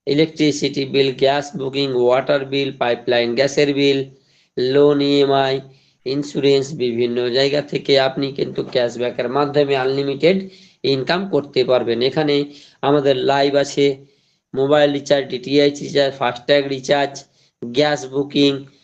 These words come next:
আর ইন্স্যুরেন্স। জেড বাজার, জেড বাজার অনলাইন শপিং, অনলাইন শপিং পোর্টাল থেকে আপনি ইনকাম করতে পারবেন।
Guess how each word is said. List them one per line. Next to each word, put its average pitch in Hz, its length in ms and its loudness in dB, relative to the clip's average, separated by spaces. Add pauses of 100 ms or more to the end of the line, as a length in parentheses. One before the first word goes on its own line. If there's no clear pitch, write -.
(160)
আর 135 300 2
ইন্স্যুরেন্স। 131 920 -6 (1800)
জেড 170 280 4
বাজার, 143 400 0
জেড 165 220 4
বাজার 151 320 4
অনলাইন 147 420 0
শপিং, 139 420 -4
অনলাইন 135 460 0
শপিং 135 360 -2
পোর্টাল 139 380 2
থেকে 139 280 -2
আপনি 135 240 -4
ইনকাম 123 380 -6
করতে 143 260 -2
পারবেন। 135 440 4